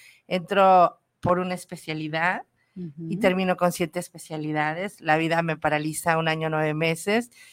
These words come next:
Speaker 1: pero sí yo te sugiero, para, para, por favor, haz una parada responsable y permítete y date la oportunidad de vivir esta experiencia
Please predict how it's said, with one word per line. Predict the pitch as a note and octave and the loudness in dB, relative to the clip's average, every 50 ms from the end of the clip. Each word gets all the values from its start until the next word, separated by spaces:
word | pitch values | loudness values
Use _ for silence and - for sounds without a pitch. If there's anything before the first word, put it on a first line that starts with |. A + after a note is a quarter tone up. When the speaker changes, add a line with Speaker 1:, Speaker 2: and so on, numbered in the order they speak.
| _ _ _ _ _ _ - | _ _ _ _ _ _ 0
Speaker 1:
pero | - G#3 G#3+ G3+ | 2 2 2 2
sí | - G#3+ G3+ E3+ - _ | -2 -4 -6 -6 -6 _
yo | - G#3+ - - | 0 0 0 0
te | - - G3 G3 F#3+ - | 0 0 0 0 -2 -2
sugiero, | - - F3+ - - F#3+ F3+ F3 D#3+ D#3+ D3 D#3+ - _ _ _ _ _ _ _ _ | -4 -8 -10 -8 -4 -2 0 0 0 -2 -4 -6 -8 _ _ _ _ _ _ _ _
para, | - F3 F#3 F#3+ F3+ E3 D#3+ C#3+ C#3+ - _ _ _ - | -2 0 4 4 4 2 2 -2 -8 -14 _ _ _ 0
para, | F3+ F#3 G3 G3 F3+ | 0 2 2 2 0
por | F#3+ F#3 - | -2 -2 0
favor, | - E3+ D#3+ D#3+ D#3 D3 C#3 D3 _ _ _ _ _ | 0 2 2 2 2 2 0 -4 _ _ _ _ _
haz | - G3 G3 - | -4 -2 0 2
una | B3+ B3 B3+ B3 | 4 4 4 6
parada | A3+ G3+ G3 F#3 F#3 F#3+ G3+ G3 | 6 8 8 10 10 10 10 8
responsable | G3+ F#3+ - - - F3+ E3+ D#3+ - F3 E3 E3 D#3+ D#3+ D#3 D#3 E3 D#3+ _ - - _ _ _ _ _ _ - | 6 0 -6 -4 -4 -4 -4 0 2 2 2 2 2 0 -2 -2 -4 -6 _ -20 -20 _ _ _ _ _ _ -8
y | G3+ F3+ | -8 -6
permítete | - - G3+ F#3 F#3 F#3 G3+ G#3+ G3 G#3+ A3 G#3 G#3+ - A#3 B3 B3+ - - - | 0 2 4 4 4 2 0 -2 -2 -2 -2 -2 0 2 2 2 2 0 -4 -4
y | F#3+ E3+ | -2 2
date | E3+ E3 E3+ E3 E3 - F#3 F3 | 4 4 2 2 0 -2 0 4
la | E3+ F3 F3 F#3 | 6 8 8 8
oportunidad | F#3+ F3 - F#3 E3+ E3+ - F3 E3+ E3+ E3 E3 D#3+ F3 F#3 F#3+ G#3 A#3 - - _ _ _ _ _ _ _ _ _ _ _ - | 6 4 2 -2 -4 -4 -6 -10 -8 -8 -6 -4 0 2 4 4 4 2 0 -4 _ _ _ _ _ _ _ _ _ _ _ -8
de | - F3+ F3 | -4 -4 -4
vivir | E3 F3 E3+ D#3+ E3+ D#3+ | -2 -4 -4 -4 -4 -4
esta | E3 D#3 - - D#3+ | -4 -6 -6 -8 -10
experiencia | - - - _ - D3+ D3 D3+ F3 F3 F3 F3 - - F#3+ F#3+ G3 | -10 -10 -12 _ -8 -6 -6 -4 -4 -6 -6 -6 -4 0 0 0 0